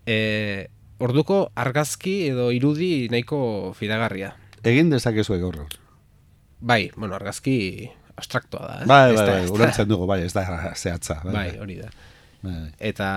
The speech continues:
Speaker 1: bai, eta gaur egun dauzkagun eredu teorikoek gainera oso ongi irakasten dute, eh, argazki hori.
Speaker 2: Hala izan zela.
Speaker 1: Bai.
Speaker 2: Bai.
Speaker 1: Eh, zehazki esateko gaur egun gaude oso detaile txikietan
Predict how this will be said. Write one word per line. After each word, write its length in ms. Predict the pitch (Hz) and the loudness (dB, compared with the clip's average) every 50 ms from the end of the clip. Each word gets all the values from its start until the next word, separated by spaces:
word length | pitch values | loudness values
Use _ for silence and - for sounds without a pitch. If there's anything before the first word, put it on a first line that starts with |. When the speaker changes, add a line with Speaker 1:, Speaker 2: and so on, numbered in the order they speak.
| 92 92 92 90 90 95 98 - - | -4 -6 -6 -8 -8 -10 -12 -14 -10
Speaker 1:
bai, 200 | 107 107 107 113 131 139 | -6 -4 -4 -2 -2 -4
eta 240 | - - 95 85 - 73 - - - - - _ - | -6 -6 -8 -8 -8 -10 -10 -12 -14 -18 -20 _ -10
gaur 220 | - 113 113 110 120 | -4 -2 0 0 2
egun 200 | 113 117 123 123 | 2 2 2 2
dauzkagun 460 | 120 - - 127 123 127 127 123 123 - _ | 0 0 0 0 0 0 0 0 -2 -4 _
eredu 440 | - - 107 110 117 117 117 120 117 | -10 -8 -2 0 0 0 0 0 -2
teorikoek 680 | - - 127 123 123 123 123 120 - 135 135 160 - - | -2 -2 0 0 2 0 0 -2 0 0 0 -2 -2 -6
gainera 360 | 123 123 120 123 131 139 147 127 | -6 -4 -4 -2 -2 -2 -2 -2
oso 220 | 107 - - 117 | -2 -4 -4 -4
ongi 120 | 107 104 | -4 -4
irakasten 400 | 101 101 95 95 - - - 95 | -4 -4 -6 -8 -10 -10 -10 -10
dute, 240 | 92 90 - 92 90 95 101 98 98 - - - - - _ - | -10 -10 -10 -12 -10 -10 -10 -12 -14 -16 -20 -20 -20 -20 _ -20
eh, 380 | - 98 98 95 95 95 104 113 - - - | -16 -14 -14 -14 -14 -14 -16 -18 -20 -20 -16
argazki 400 | - - 107 104 - - - 92 | -14 -12 -12 -12 -12 -12 -12 -12
hori. 160 | 90 127 - _ _ _ _ | -12 -14 -16 _ _ _ _
Speaker 2:
Hala 260 | - - 117 110 101 95 | 2 4 4 4 4 0
izan 200 | 87 101 92 90 | -2 -4 -6 -6
zela. 240 | 92 85 80 76 - | -6 -8 -10 -10 -12
Speaker 1:
Bai. 200 | - - 50 50 - _ _ - | -14 -14 -14 -16 -18 _ _ -18
Speaker 2:
Bai. 160 | - 92 78 - - - _ _ _ _ - - - - - - - - - | -16 -16 -16 -18 -20 -20 _ _ _ _ -20 -20 -20 -20 -20 -20 -20 -18 -14
Speaker 1:
Eh, 220 | - 98 98 101 101 | -12 -12 -12 -12 -10
zehazki 300 | - - 113 - - 127 | -6 -4 -4 -4 -4 -4
esateko 280 | 123 127 113 123 135 135 | -2 0 0 2 2 4
gaur 200 | 123 120 120 123 | 4 4 6 6
egun 300 | 123 127 139 147 139 127 | 4 6 4 4 4 2
gaude 520 | 117 117 117 123 131 139 139 123 110 104 | 2 0 2 2 2 4 4 2 2 0
oso 340 | 104 104 - - 131 127 120 | -2 -4 -4 -2 0 2 2
detaile 300 | 113 107 - 117 123 127 | 2 2 0 0 0 0
txikietan 1000 | 120 - - - - 120 113 104 - 101 95 90 92 95 101 104 104 104 107 113 | -2 -4 -6 -6 -4 -4 -4 -4 -6 -8 -10 -10 -10 -12 -12 -12 -12 -14 -14 -16